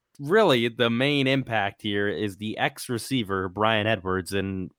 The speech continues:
what do we think about him in, in this rookie season? Kinda similar to,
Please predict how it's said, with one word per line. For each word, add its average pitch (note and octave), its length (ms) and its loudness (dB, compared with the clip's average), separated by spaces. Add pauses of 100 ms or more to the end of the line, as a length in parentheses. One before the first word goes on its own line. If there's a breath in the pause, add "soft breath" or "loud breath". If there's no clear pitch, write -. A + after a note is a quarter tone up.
what C3 220 0
do F3+ 60 6
we F3 160 6
think F#3 240 -2
about E3 240 4
him E3 200 4
in, A#2 160 2
in A#2+ 520 -2
this C#3 260 -2
rookie B2+ 340 -4
season? G#2+ 540 -6 (380 soft breath)
Kinda A#3 260 2
similar F#3 440 2
to, D#3+ 240 2